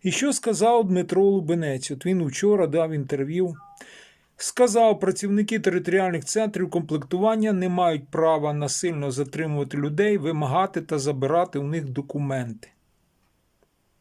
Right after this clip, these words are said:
Це сказав уповноважений по правам людини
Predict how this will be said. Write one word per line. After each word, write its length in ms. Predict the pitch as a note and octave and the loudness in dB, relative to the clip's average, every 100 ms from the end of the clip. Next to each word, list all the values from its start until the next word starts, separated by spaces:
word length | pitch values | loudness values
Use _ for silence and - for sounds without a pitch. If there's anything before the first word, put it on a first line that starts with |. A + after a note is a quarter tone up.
| _ - | _ -8
Це 160 | D3+ | -6
сказав 560 | C3+ - C3+ B2+ F#3+ G#3 | -6 -6 -6 -2 2 2
уповноважений 1200 | F3 D3 D#3 D3+ D3 C3 B2 F#3+ G3 F#3+ F3 E3+ | 0 -2 -4 -2 -2 -4 -2 0 0 -2 -2 -4
по 200 | E3 C#3+ | -4 -8
правам 640 | - C#3+ C3+ E3+ F#3 E3+ | -4 -4 0 0 0 0
людини 640 | D3+ C#3+ B2+ F3 G3 D3+ | -4 -6 -2 0 0 -2